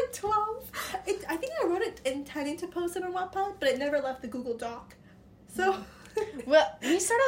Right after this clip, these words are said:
Speaker 2: at, at, like, the same age. Twelve years old. Like, that's when we both
Speaker 1: <laughs>
Speaker 2: got into our own eras of creative, like, art. I don't know.
Speaker 1: Yes. Wait, this is so funny.
Speaker 2: It is.
Speaker 1: Okay, wait, what were we talking about?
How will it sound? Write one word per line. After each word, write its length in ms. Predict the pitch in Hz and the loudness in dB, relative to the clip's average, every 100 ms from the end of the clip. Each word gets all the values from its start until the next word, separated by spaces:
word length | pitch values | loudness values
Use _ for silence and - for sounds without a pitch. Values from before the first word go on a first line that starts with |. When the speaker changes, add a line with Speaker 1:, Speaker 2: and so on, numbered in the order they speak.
| - | 6
Speaker 2:
at, 180 | - - | 4 6
at, 100 | 302 | 6
like, 140 | 302 | 6
the 80 | 330 | 2
same 240 | 302 262 226 | -2 -4 -2
age. 560 | 285 233 - 202 - - - - - - - | -2 -2 -6 -8 -12 -14 -20 -20 -20 -20 -12
Twelve 280 | - 262 247 | 2 4 4
years 160 | 254 | 0
old. 360 | 254 262 - - | 0 0 -2 -4
Like, 140 | 240 | 0
that's 320 | 254 302 - 269 | 4 2 2 2
when 140 | 269 | 4
we 140 | 277 | 4
both 440 | 294 254 254 - - - | 6 6 6 0 -6 -8
Speaker 1:
<laughs> 140 | - 240 | -6 2
Speaker 2:
got 220 | 240 247 | 4 6
into 260 | 285 277 240 | 4 2 2
our 300 | 214 220 247 - - | 2 0 -4 -16 -4
own 200 | 247 277 | 0 0
eras 600 | - 240 240 208 220 254 - | 0 2 2 2 0 -4 -4
of 180 | 233 247 | -4 -4
creative, 540 | - 240 233 214 247 - - - | -4 -2 0 -2 -4 -10 -16 -2
like, 240 | 233 247 233 - - - - - - - - - - | 0 0 -6 -12 -20 -20 -20 -20 -20 -20 -20 -2 6
art. 360 | 226 156 - - | 6 6 -6 -8
I 60 | 240 | -6
don't 140 | 269 | -4
know. 220 | 226 190 247 - - - - - - | -2 -4 -6 -12 -20 -20 -20 -16 -8
Speaker 1:
Yes. 480 | 220 247 247 - - - | -2 -2 -2 -12 -16 -4
Wait, 160 | 294 | -2
this 140 | 240 494 | -2 -4
is 100 | 539 | -2
so 140 | 370 | -2
funny. 480 | 285 294 330 220 233 - - | 0 -2 -2 -2 -4 -8 -2
Speaker 2:
It 240 | 453 440 - | 0 2 2
is. 540 | 320 262 262 311 - - - | 4 2 0 -4 -8 -14 -6
Speaker 1:
Okay, 160 | 262 311 | -2 2
wait, 220 | 233 214 | 2 2
what 100 | 202 | 2
were 100 | 262 | 0
we 140 | 302 | -2
talking 400 | 320 - 262 311 | -6 -10 -4 -2
about? 400 | 302 247 254 294 | -2 0 0 0